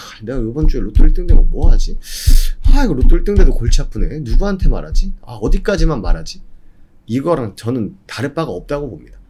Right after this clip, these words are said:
네, 그렇기 때문에 너무 좋아할 것도 없고 너무 경계할 것도 없는 그런 종목이다. 편하게 보셔도 돼요.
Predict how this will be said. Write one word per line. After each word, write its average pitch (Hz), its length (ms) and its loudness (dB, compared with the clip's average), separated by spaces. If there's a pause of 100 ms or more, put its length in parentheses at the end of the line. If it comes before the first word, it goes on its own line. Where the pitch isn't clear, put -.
(200)
네, - 60 -20 (100)
그렇기 - 280 -20
때문에 143 380 -8 (320)
너무 180 280 0
좋아할 120 300 -6
것도 123 280 -14
없고 131 240 -16
너무 165 260 -2
경계할 113 400 -8
것도 135 220 -12
없는 92 400 -14
그런 143 260 -12 (200)
종목이다. 139 520 -10 (280)
편하게 226 320 -6
보셔도 113 240 -10
돼요. - 240 -20